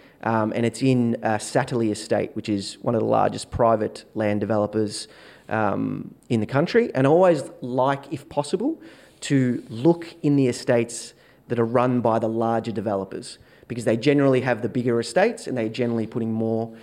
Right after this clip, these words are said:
infrastructure, better parks into their estates, which, you know,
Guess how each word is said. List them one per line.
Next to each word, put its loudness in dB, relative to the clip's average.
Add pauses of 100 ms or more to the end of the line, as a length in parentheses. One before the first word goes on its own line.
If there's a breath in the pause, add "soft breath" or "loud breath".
(180 loud breath)
infrastructure, -2
better 0
parks -4
into -8
their 0
estates, -4
which, -6 (460 soft breath)
you -4
know, 0